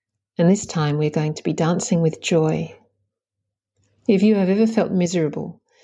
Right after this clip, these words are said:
and wondered how to have more joy in your life, you will find this session to be of enormous benefit.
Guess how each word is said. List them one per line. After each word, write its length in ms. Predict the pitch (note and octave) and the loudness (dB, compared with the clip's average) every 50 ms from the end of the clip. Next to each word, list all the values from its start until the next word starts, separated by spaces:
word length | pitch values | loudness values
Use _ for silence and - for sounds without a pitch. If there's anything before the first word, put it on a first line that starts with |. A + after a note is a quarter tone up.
| _ _ _ - | _ _ _ -4
and 120 | - F3 F3+ | 0 2 4
wondered 240 | F#3 F#3+ G3 - | 4 4 4 2
how 180 | - F#3 G3+ F#3+ | 2 2 0 0
to 80 | F#3+ G3 | 2 0
have 160 | F3+ E3+ - | 0 0 0
more 200 | F#3 F3 F3+ F3+ | 0 0 0 -2
joy 280 | - G#3+ F#3+ F#3 F3+ | 0 2 2 2 2
in 100 | F3 E3 | 2 0
your 120 | D#3 D3+ D3 | 0 -2 -2
life, 300 | D3+ C#3+ D3+ E3 - - | -4 -4 -6 -6 -4 -4
you 80 | F3 | -2
will 120 | F3 F3+ E3+ | -2 -2 -2
find 340 | D#3+ - - F3 F3 E3+ D#3+ | -2 0 0 0 2 2 0
this 160 | F3+ - - | -2 -2 -2
session 320 | - F3+ - - F3+ E3+ E3+ | -2 -2 -2 0 -2 -2 -2
to 80 | - | 0
be 120 | - E3+ E3 | 2 2 2
of 80 | D#3+ | 2
enormous 580 | F3 F3 F3 F3+ F#3 F#3 F#3 F3 E3 D#3+ D#3+ - | 2 2 2 4 4 2 2 0 0 -2 -6 -6
benefit. 480 | - D3+ D3 D3+ D#3+ - - - - | -8 -8 -8 -8 -8 -10 -12 -12 -12